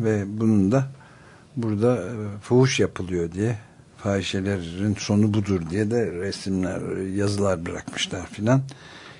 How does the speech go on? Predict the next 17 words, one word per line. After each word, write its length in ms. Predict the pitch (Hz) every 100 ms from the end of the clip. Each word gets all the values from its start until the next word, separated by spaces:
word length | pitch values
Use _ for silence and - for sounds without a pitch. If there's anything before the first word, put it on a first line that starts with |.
| -
Kimin 280 | - 110 104
olduğu 680 | 90 87 95 110 104 85
bilinmiyor. 500 | 98 107 92 92 110
E, 420 | 127 110 - 104 92
Kerkük'teki 880 | - 120 101 - 85 98 92 - 98 92 82 87 -
intihar 440 | 104 - 101 95 90
bombasının 600 | 92 85 90 - 87 85
saldırısı 680 | - 92 80 90 82 - 82 90
Cuma 400 | 101 104 101 92
günü 400 | 92 95 92 87
de 140 | 113 139 - - - -
yirmi 340 | 101 107 110 104
sekiz 440 | 113 104 107 -
kişinin 340 | - - 87
ölümüne 360 | 87 80 85 87
yol 160 | 85 -
açmıştı. 600 | - - - - 143